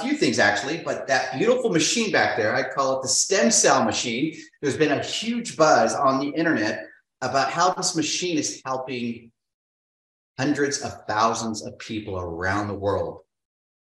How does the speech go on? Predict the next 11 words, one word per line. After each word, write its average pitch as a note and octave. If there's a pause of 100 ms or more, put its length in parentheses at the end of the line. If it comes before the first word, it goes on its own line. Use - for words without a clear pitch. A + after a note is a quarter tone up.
We're C3+
talking G2+
from E2+
people - (640)
having F#2+
back F#2
problems F#2+
for -
ten, G2
twenty G2
years, G#2+